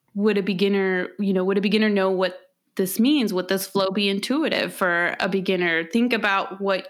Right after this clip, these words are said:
you struggled with when you were a beginner and what you wish you would have known, or that really simple thing that ended up being really simple, but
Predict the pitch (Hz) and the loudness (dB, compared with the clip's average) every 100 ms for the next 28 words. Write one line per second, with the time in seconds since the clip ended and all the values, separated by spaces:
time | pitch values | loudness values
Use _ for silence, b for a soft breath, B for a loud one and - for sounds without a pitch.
0 | - 196 202 330 - - 190 180 175 175 | -12 -4 0 0 0 -2 0 0 -2 -2
1 | 160 208 214 190 185 208 220 190 175 175 | -2 -2 -2 -2 0 2 2 0 -2 -2
2 | 170 - 180 220 B - 185 196 - 202 | -2 0 -2 -4 B -4 0 0 0 0
3 | 202 226 233 220 196 190 180 180 170 175 | 0 0 0 0 0 0 0 0 0 0
4 | 180 175 175 196 214 226 226 214 202 196 | 0 0 0 0 0 0 0 0 -2 0
5 | 185 180 180 190 - 165 165 - - - | 0 0 0 -2 -2 0 0 -4 -10 -2
6 | 247 247 202 196 190 185 180 185 196 185 | 0 0 0 0 0 0 0 -2 -2 0
7 | 185 175 | 0 -2